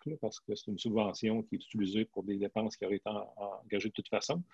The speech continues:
Mais en temps de pandémie, en temps où les entreprises ont, manquent vraiment d'argent, elles ne peuvent pas investir,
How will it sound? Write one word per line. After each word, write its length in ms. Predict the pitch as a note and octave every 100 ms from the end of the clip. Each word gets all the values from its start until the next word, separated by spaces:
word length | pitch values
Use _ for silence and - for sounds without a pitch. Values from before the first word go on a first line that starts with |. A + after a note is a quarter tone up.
| - - - -
Mais 180 | B2+ A#2+
en 160 | B2 A#2
temps 240 | D3+ E3+
de 80 | C#3+
pandémie, 760 | C3+ C#3 B2+ A#2 B2+ E3 F3 B2+
en 160 | A#2
temps 280 | - C3+ D3+
où 100 | B2+ A2+
les 60 |
entreprises 580 | A#2 A2 G#2+ B2 D3 C3+
ont, 360 | A#2 A2 G#2+ G#2+
manquent 320 | G#2+ A#2+ A#2+
vraiment 600 | A2 G#2+ A#2+ C3 B2+ A2
d'argent, 400 | G#2 G#2 G2+ B2+
elles 60 | D3
ne 40 |
peuvent 180 | B2+ A#2 -
pas 80 |
investir, 680 | A#2 G#2+ - - C3+ D3 C#3